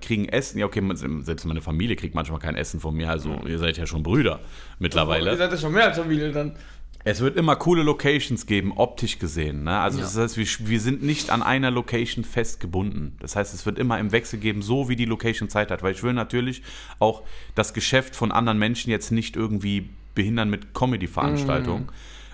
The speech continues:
Speaker 1: Äh, es wird Essen und Trinken vor Ort geben. Das heißt, für die Lo-, Gäste, die kommen,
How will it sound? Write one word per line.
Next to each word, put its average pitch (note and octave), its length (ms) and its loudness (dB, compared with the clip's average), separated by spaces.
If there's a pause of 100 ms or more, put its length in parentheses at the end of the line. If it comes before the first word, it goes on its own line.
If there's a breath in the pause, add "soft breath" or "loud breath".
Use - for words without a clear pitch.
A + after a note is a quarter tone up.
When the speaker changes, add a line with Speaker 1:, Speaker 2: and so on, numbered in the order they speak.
Speaker 1:
Äh, G#2 200 6
es A2 180 0
wird C3 160 2
Essen D#3 400 2
und - 300 -2
Trinken C3+ 320 0
vor G#2 160 0
Ort G2 260 2
geben. D#2+ 340 0
Das E2 140 -4
heißt, A2 200 2
für G#2 120 -6
die G2+ 80 0
Lo-, G2+ 200 2
Gäste, A2 360 2
die G#2 100 -2
kommen, G2 440 0